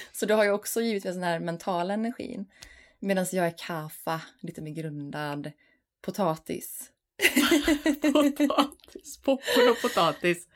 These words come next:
Speaker 1: Popcorn och potatis.
Speaker 2: Och sen har vi ju faktiskt en tredje syster.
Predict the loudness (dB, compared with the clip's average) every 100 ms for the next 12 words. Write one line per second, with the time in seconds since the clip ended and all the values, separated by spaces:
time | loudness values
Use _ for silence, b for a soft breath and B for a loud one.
0 | B B 0 0 2 0 0 0 0 0
1 | -4 -6 -6 -2 0 0 0 0 0 0
2 | -2 -6 -8 -8 -4 -2 -2 -2 -6 -10
3 | -6 -6 -6